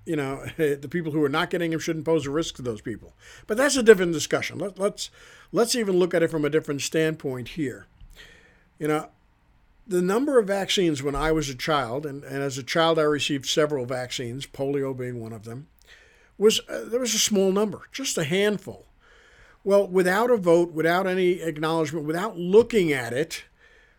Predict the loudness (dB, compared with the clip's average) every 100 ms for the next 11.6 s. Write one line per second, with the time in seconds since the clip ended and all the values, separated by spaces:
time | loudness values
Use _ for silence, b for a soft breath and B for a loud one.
0 | -8 2 6 6 4 0 0 -2 -2 -4
1 | -2 -2 0 0 0 0 -2 -2 -4 -2
2 | -2 0 -2 -2 -2 -2 -2 -4 -6 -4
3 | -4 -4 -4 -4 2 2 2 0 0 0
4 | -4 -4 -6 -6 -2 -4 -2 -4 -4 -4
5 | -4 -2 -2 -4 -4 -4 -4 -10 b b
6 | b b b _ -4 -2 0 -2 -4 -8
7 | -8 -2 0 0 -4 b b b b 0
8 | 2 2 0 0 -2 -2 0 2 2 0
9 | 0 2 2 0 -2 2 2 0 -2 0
10 | 0 0 -4 -6 -20 _ -14 -12 -12 -14
11 | -8 -2 -2 -2 -2 -2